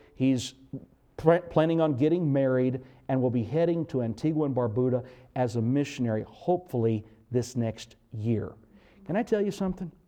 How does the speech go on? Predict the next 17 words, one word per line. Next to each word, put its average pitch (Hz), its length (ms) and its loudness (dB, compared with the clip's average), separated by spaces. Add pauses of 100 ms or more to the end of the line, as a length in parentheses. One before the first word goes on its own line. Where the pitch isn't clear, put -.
(1300)
I - 80 6
don't 208 140 4
believe 202 320 6
that 151 160 2
that 156 300 2
prayer 170 420 4
changed 160 500 0
God's 147 300 2
perspective 131 760 0
of 113 160 0
Antigua 117 460 0
and 104 100 -2
Barbuda, 107 460 -2 (640)
but 180 160 6
it - 160 0
certainly 202 500 0
changed 147 600 -2